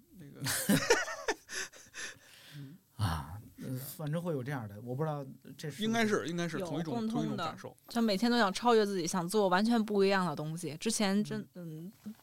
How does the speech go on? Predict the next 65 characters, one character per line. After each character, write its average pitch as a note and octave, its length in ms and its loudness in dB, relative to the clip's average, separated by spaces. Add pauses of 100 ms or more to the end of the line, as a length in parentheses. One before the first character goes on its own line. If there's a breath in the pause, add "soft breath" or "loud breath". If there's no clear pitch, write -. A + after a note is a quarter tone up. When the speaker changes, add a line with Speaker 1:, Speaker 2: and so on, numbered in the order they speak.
(180)
Speaker 3:
一 A#3 140 4
直 F3+ 180 0
是 F3+ 60 2
这 F#3 100 0
么 D3+ 140 -4
过 D#3 160 0
来 D2 160 -6
的。 - 140 -12 (520 loud breath)
Speaker 2:
但 D#3+ 140 2
如 E3+ 140 6
果 D#3+ 120 2
要 C#3 240 0
写 A#2 360 -4
不 D3+ 200 0
出 A2 220 -4
来， F2 320 -8 (300)
就 A2+ 120 -4
是 F#2 300 -6
会， F2+ 360 -8
可 - 140 -4
能 A2+ 140 0
那 C3 120 0
个 G2 240 -10
Speaker 1:
写 C3 200 -10
不 C#3+ 80 -12
出 G3+ 100 -4
来 A3+ 60 0
的 G#3+ 60 -2
几 A3+ 120 -6
率 E3 220 -2 (180)
得 F3+ 100 -2
百 E3 140 -6
分 C3+ 60 -10
之 F#3 80 -4
九 A2 100 -8
十 B2+ 60 -8
八 F3 160 -2
以 B2 60 -8
上 C#3 200 -6
吧， - 100 -12
Speaker 2:
对。 E3+ 160 0
Speaker 1:
<laughs> C#4 120 10
就 G#3 220 4
是 E3+ 160 -6
做 F#3 220 -4
不 C3+ 60 -6
出 C#3 120 -8
来 C3 60 -6
的 C3+ 60 -8
东 C3+ 80 -14
西。 - 40 -12
Speaker 2:
就 E3+ 60 -6
是 D#3+ 60 -2
你 D#3+ 60 0
看 E3+ 140 0
我， B2+ 200 -2
我 C#3 160 -10
出 A3+ 220 -4
一 - 20 2
本 C3 160 -2
书 D#3+ 340 0 (280)
是 - 180 0
高 C#3 220 -2
兴 C3 240 -4
的， - 80 -16